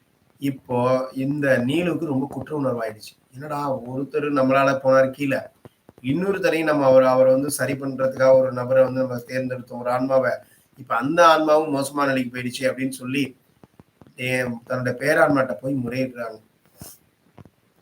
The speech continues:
பேரான்மா வந்து என்ன சொல்றாங்கன்னா, "நீ மிகப்பெரிய தப்பை பண்ணிட்ட, உனக்கும் தண்டனை உண்டு." அவங்க ரெண்டு, அந்த ஆன்மாவும் சம்மந்தம் இல்லாம கொண்டாந்து இதோட சேர்த்து விட்டு, இப்ப என்ன ஆச்சு அப்படின்னா, ரெண்டு பேருமே நம்ம ரெண்டாவது தளத்துக்கு போற மாதிரி நிலையாயிட்டாங்களே அப்படின்னு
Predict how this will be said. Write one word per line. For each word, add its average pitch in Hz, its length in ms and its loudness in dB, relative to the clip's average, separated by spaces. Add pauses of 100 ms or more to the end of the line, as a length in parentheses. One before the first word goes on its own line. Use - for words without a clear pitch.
(180)
பேரான்மா 127 400 0
வந்து 120 180 -4
என்ன 120 200 -6
சொல்றாங்கன்னா, 113 280 -8
"நீ 110 80 -10
மிகப்பெரிய 127 920 -2
தப்பை - 280 -10
பண்ணிட்ட, 110 420 -8 (600)
உனக்கும் 135 400 0
தண்டனை 120 340 -2
உண்டு." 113 360 -6
அவங்க 123 300 0
ரெண்டு, 123 280 0
அந்த 123 280 0
ஆன்மாவும் 135 300 0
சம்மந்தம் 127 340 -2
இல்லாம 131 240 0
கொண்டாந்து 123 300 -2
இதோட 117 240 -6
சேர்த்து 120 380 -12
விட்டு, 135 320 -12 (420)
இப்ப 127 200 -10
என்ன 127 180 2
ஆச்சு 135 300 0
அப்படின்னா, 123 340 -6
ரெண்டு 127 280 0
பேருமே 143 280 0
நம்ம 127 180 0
ரெண்டாவது 117 340 6
தளத்துக்கு - 320 -2
போற 117 160 -12
மாதிரி 117 240 -12
நிலையாயிட்டாங்களே 113 720 -6
அப்படின்னு 107 200 -14